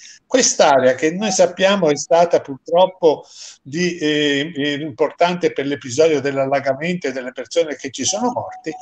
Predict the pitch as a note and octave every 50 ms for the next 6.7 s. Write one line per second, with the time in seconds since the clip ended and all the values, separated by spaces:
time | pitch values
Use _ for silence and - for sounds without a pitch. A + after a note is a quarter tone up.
0 | - - _ _ - B3 G#3 F#3+ F#3 G#3 A#3 A#3 A#3+ C#4+ D#4 C#4 A#3+ G#3+ F#3+ -
1 | - A#3 A#3 - D4+ - - F3 F3+ F3 F3 D#3 - - D3 - - - D3 D3+
2 | D3 - G#2+ G#2 G#3 G3+ G3+ - D3+ D3 - E3+ D#3 C3+ C3+ B2 A#2+ A#2+ A#2+ A#2+
3 | A#2 B2 B2 B2 - _ _ _ _ _ - - - - - - - G3 F#3 F#3
4 | - A#3 A#3 G#3+ - - F#3+ F3+ F3 F3 D#3+ E3 G#3 G#3 G3+ G3 F#3 D3 D#3 D3
5 | D3+ E3+ F3+ F3+ G3 G#3 G#3 G3 F3 D#3+ D#3 D#3 D#3 D#3 - F#3 F#3+ F#3 - D#3
6 | E3+ D#3+ D3+ D3+ D#3 D3+ - G3 A#3 C#4+ D#4+ - -